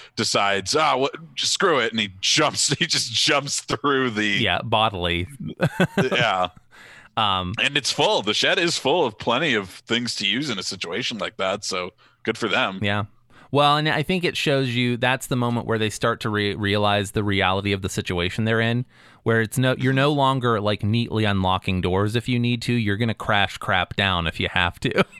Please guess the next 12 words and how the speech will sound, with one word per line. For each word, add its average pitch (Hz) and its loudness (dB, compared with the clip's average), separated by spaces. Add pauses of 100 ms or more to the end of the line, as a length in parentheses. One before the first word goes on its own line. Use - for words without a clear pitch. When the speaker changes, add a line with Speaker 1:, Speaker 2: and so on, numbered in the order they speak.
(180)
Speaker 2:
<laughs> - -4
Speaker 1:
Yeah. 90 0 (340)
Speaker 2:
So. - -2
Speaker 1:
This 92 -2
isn't, 110 -4
yeah, 98 2
we're, 104 -4 (200)
we're 113 -4
not, 110 -2
not 117 -2
trying 117 0
to 104 2